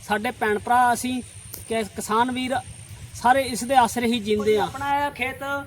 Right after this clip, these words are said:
ਠੀਕ ਹੈ ਜੀ। ਔਰ ਮੈਂ ਆਪਣੀ ਦੂਜੇ ਖੇਤ ਦੀ, ਮਤਲਬ, ਦੇਖਭਾਲ ਵਾਸਤੇ ਔਰ ਇਸ ਖੇਤ ਦੀ ਦੇਖਭਾਲ ਵਾਸਤੇ ਜੀਰੀ ਨੂੰ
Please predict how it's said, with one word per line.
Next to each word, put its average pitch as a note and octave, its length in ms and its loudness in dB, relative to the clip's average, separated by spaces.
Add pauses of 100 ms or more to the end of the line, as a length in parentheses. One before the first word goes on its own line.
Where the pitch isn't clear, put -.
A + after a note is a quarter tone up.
(920)
ਠੀਕ B3 200 -10
ਹੈ B3+ 200 2
ਜੀ। G3 200 -12 (500)
ਔਰ A#3+ 140 -8
ਮੈਂ C4 440 -2 (300)
ਆਪਣੀ C4+ 240 -10
ਦੂਜੇ B3 360 -14 (140)
ਖੇਤ B3 220 -10
ਦੀ, C#4 240 -12 (880)
ਮਤਲਬ, B3 420 -10
ਦੇਖਭਾਲ B3 480 -2
ਵਾਸਤੇ A#3+ 480 -4 (920)
ਔਰ A#3 160 -10 (480)
ਇਸ B3+ 140 -14
ਖੇਤ B3+ 320 -10
ਦੀ C#4 140 -12
ਦੇਖਭਾਲ A#3 480 -4
ਵਾਸਤੇ A3 460 -4 (460)
ਜੀਰੀ B3 240 -8
ਨੂੰ C4+ 280 -8